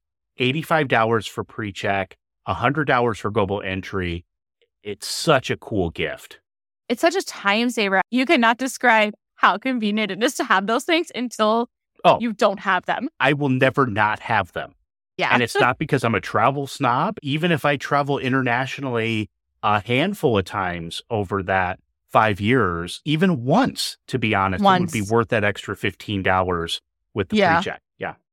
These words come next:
Speaker 2: I
Speaker 1: So.
Speaker 2: agree. I, I completely agree. I will say, if you're thinking about gifting either of those things or getting them for yourself, make your appointment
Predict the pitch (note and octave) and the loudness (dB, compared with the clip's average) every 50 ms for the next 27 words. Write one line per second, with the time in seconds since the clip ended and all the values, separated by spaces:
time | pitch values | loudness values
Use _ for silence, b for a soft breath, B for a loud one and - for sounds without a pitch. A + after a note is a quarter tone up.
0 | _ _ - A#3 A#3+ A#3 G#3+ G3+ F3+ G3 F#3+ F#3 F#3 F3+ - - G#3 G3+ G3 F#3+ | _ _ 2 2 4 4 2 2 2 2 2 2 2 0 2 2 2 2 0 -2
1 | F3 - - F#3 F#3 F#3 _ - A3+ G#3 - - A#3+ G3+ G#3+ A3 G#3 F#3 G3 F#3+ | -2 0 0 0 0 -2 _ -6 -8 -6 -6 -6 -4 0 0 0 0 2 2 0
2 | F#3 F3+ - _ _ _ _ _ _ _ _ _ _ _ _ - G#3 A3+ A#3+ A3+ | 0 0 -4 _ _ _ _ _ _ _ _ _ _ _ _ 2 4 4 4 6
3 | A#3+ B3 B3+ - D4 B3+ B3 C4 - - A#3+ A3 - A#3+ B3+ C4 - A#3 A3 B3 | 4 4 4 6 4 4 4 4 2 0 -2 0 2 2 2 2 2 0 -2 0
4 | - D#4 C4+ B3 B3+ B3+ B3+ A3+ A#3 A3 - - A3+ A3+ - - C4+ C4 C4 B3 | 2 2 2 2 2 2 2 2 2 0 -2 -4 -4 -4 -4 -2 0 2 2 2
5 | - - A#3 A#3+ G#3+ A#3+ B3 B3 G#3+ - A#3+ B3 B3+ - - B3 B3 D4 D4+ C#4 | 0 -2 -4 -2 0 2 2 2 2 2 0 0 0 -2 -4 -6 -6 -4 -2 -2
6 | G#3 G3+ G3 G#3 G3+ A3 A3 G#3+ A3 G#3+ - - G#3 G#3 G#3 A3+ G#3+ - - F#3+ | -2 -2 -2 -2 0 0 0 0 0 -2 -2 -2 -2 0 0 -2 -2 0 2 2
7 | F#3+ A3 B3 - _ _ _ _ _ _ _ _ _ _ _ - A3+ A#3 A#3 A#3+ | 4 4 2 0 _ _ _ _ _ _ _ _ _ _ _ -2 2 2 2 2
8 | A#3+ - - A#3 A3+ A3+ A3 - A3+ F#3+ - - A3 A3+ A3+ - | 0 -2 -4 -4 -4 -2 0 0 0 0 0 0 -2 -2 -2 -4